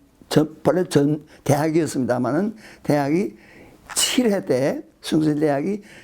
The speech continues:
칠 회 때 순실 전문학교가 됩니다.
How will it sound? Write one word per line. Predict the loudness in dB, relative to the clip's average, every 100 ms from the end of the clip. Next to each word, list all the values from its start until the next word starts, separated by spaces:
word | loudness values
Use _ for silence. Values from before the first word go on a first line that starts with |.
| -20 -10
칠 | -6 0 2
회 | 2 0
때 | -2 -2 -6
순실 | -6 0 2 0 0
전문학교가 | 0 2 2 2 0 0 0
됩니다. | 0 -4 -6 -8